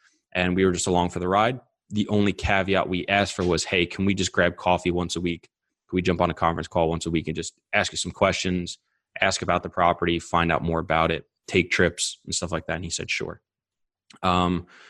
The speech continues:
so we did that. And then from there, we just, as we started having those conversations,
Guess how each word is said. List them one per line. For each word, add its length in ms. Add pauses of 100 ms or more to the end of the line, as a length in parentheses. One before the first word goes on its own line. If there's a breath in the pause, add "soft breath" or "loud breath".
(240 loud breath)
so 140
we 80
did 160
that. 420
And 100
then 120
from 220
there, 420
we 140
just, 500
as 180
we 80
started 380
having 380
those 180
conversations, 1040